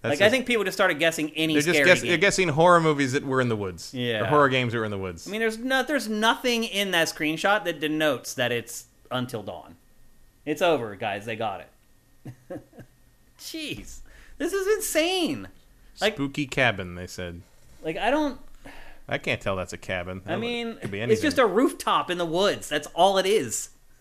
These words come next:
Speaker 1: You're lucky it wasn't called that.
Speaker 2: Rooftop in the woods. <laughs> This is crazy. I just don't think this is gonna work. You guys are just, you're just gonna keep guessing until you finally guess it. Like
Speaker 1: Maybe you should just do one screenshot.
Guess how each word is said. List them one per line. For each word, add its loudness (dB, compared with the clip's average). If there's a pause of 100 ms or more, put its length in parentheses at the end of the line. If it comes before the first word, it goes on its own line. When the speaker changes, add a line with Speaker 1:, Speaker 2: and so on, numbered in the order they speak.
(220)
Speaker 1:
You're -8
lucky -4
it -4
wasn't -4
called -6
that. -4 (180)
Speaker 2:
Rooftop -2
in -2
the -4
woods. -2
<laughs> -6 (140)
This -14
is -12
crazy. -6 (360)
I 6
just -2
don't 2
think 2
this -8
is -12
gonna 0
work. 2 (120)
You -8
guys 2
are -2
just, -4
you're -4
just -4
gonna -2
keep -8
guessing 0
until -4
you -2
finally -4
guess -6
it. -12
Like -8
Speaker 1:
Maybe -2
you 0
should -4
just -6
do 0
one -2
screenshot. -8